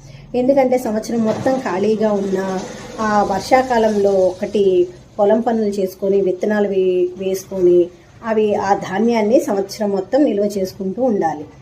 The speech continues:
ఎందుకంటే మనం, ఆ, నీరు ఎట్లాగో, గాలి ఎట్లాగో, అలాగే తిండి కూడా మనకు అలాగే కావాలి కాబట్టి మనము ఆ టైంలో బాగా కష్టపడి పొలం పనులు చేసుకోవాలి. అలాంటి, ఎందుకంటే మనం,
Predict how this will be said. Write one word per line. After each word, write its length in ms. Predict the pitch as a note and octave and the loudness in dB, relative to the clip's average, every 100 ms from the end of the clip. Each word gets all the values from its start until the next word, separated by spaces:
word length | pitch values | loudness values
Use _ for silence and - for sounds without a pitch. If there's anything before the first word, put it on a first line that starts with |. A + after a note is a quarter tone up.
| - - C4 | -20 -4 2
ఎందుకంటే 420 | C4+ C#4 C4+ C4 | 2 4 4 4
మనం, 540 | A#3+ A3+ A3 A3 A3 A3 - | 4 0 -2 -4 -6 -8 -10
ఆ, 340 | G#3 G3 G3 F#3+ - | -4 -2 -2 -6 -6
నీరు 300 | G#3 G3+ B3 | 0 2 4
ఎట్లాగో, 560 | C4 A3 - G3+ F#3 G#3 | 4 4 4 2 4 0
గాలి 340 | G3 E3+ F#3+ | -2 -2 0
ఎట్లాగో, 380 | G#3 F#3+ F#3 F#3 | 0 0 0 0
అలాగే 360 | G#3+ F#3+ G3+ A3+ | 0 0 0 -2
తిండి 260 | A#3 G#3 | -4 -2
కూడా 200 | A3 A3+ | 2 2
మనకు 240 | A#3 G#3 G3 | 2 0 -2
అలాగే 300 | F3 F3+ G#3 | -2 -2 -2
కావాలి 420 | G3 D3 E3 F3+ | -4 -4 -2 -2
కాబట్టి 500 | F3+ D#3+ F3 - D5 - - - - - | -2 -6 -6 2 2 2 -8 -20 -20 -8
మనము 460 | A#3+ A#3 A#3 A3+ G#3 | -2 0 0 0 0
ఆ 160 | G3+ | 0
టైంలో 600 | G#3 G3+ G#3 A3+ C4+ - - _ - - | 2 2 2 4 4 4 -4 _ -20 -6
బాగా 640 | F#3+ G3 B3 D4+ B3+ G#3+ F3 - - - _ G#3+ | -2 2 4 4 4 0 -2 -6 -20 -20 _ -4
కష్టపడి 400 | - A3 A3 G#3 | -4 -2 0 2
పొలం 260 | G3+ G3+ | 2 2
పనులు 280 | G#3 G3+ A#3+ | 0 -2 -2
చేసుకోవాలి. 760 | C#4 G3+ G3 - F#3+ F3 D3+ - _ _ _ | -2 -2 -4 -4 -4 -4 -8 -14 _ _ _
అలాంటి, 300 | - A#3+ C4 - - - _ _ C4 | -4 0 0 -2 -10 -20 _ _ -2
ఎందుకంటే 420 | C4+ C#4 C4+ C4 | 0 0 0 0
మనం, 540 | A#3+ A3+ A3 A3 A3 | 0 -4 -4 -6 -8